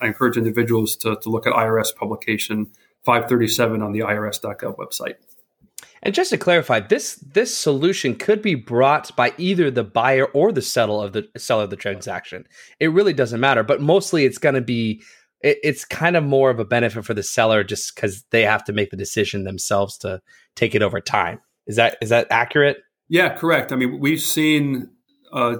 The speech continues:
Speaker 1: transactions where it comes from either side, but I would say predominantly the seller because of the, the, the potential tax savings there. But, you know, again, for, for,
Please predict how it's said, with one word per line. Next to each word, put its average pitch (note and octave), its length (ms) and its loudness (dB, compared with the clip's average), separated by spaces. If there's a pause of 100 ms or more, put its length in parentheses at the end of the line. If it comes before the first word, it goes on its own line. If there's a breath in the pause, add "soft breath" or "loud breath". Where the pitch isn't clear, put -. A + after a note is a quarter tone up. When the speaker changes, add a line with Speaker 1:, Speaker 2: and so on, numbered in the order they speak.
(160)
Speaker 1:
transactions C3 840 0
where B2 140 2
it A#2+ 140 0
comes B2 320 0
from A#2 260 -4
either B2+ 240 0
side, F3+ 380 0
but A#2+ 100 0
I A2+ 80 0
would A#2+ 140 0
say A#2+ 180 -2
predominantly A2 560 -2
the G#2 140 -2
seller G#2 340 2
because G#2 380 -4
of G#2 140 -2
the, G2+ 260 -2 (420 soft breath)
the, A2 120 -4
the A2 120 -8
potential A#2 460 -6
tax - 280 -4
savings G#2+ 360 -4
there. G#2 160 -2
But, A2 260 -2 (320 soft breath)
you C3+ 80 -2
know, C#3+ 140 2
again, D3+ 340 2
for, B2 460 0
for, B2 420 0